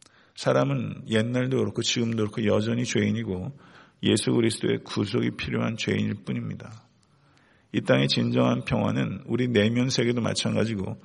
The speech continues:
이 사회와 역사 가운데도 평화의 근원은 오직 화평케 하는 제물로 쓰임받으신 우리 주 예수 그리스도입니다. 우리 주 예수 그리스도를 심중에 모시는 여러분과 제가 될 수 간절히 바랍니다.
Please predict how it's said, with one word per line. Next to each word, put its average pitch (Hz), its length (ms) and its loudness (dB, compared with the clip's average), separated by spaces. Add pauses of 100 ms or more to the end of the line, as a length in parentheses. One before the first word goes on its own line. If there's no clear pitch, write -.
(360)
이 120 140 0
사회와 131 440 4
역사 101 320 2
가운데도 113 580 -2 (640)
평화의 143 420 4
근원은 117 640 0 (440)
오직 - 400 -2 (320)
화평케 139 800 -2
하는 120 240 2
제물로 107 640 2
쓰임받으신 120 720 -2
우리 110 140 -4
주 110 160 -4
예수 101 320 -2
그리스도입니다. - 800 -6 (1200)
우리 135 160 2
주 143 220 2
예수 120 220 2
그리스도를 120 680 0
심중에 143 500 0 (580)
모시는 113 400 0
여러분과 110 420 0
제가 107 200 2
될 107 120 -2
수 - 200 -8
간절히 101 400 -4
바랍니다. 95 520 0